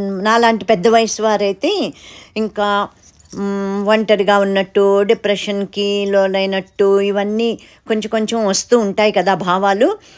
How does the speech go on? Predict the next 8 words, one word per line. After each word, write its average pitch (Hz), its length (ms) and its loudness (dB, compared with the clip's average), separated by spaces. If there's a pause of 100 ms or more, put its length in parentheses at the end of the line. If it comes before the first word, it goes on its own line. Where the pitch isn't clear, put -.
(100)
అవన్నీ 208 500 0
కూడా 202 280 0
అవాయిడ్ 190 500 0
చేయటానికి 190 680 -2 (240)
మనకి 214 300 -2
ప్రకృతి 226 640 -4
ఎంతో 202 600 0
సహకరిస్తుంది. 185 1000 -4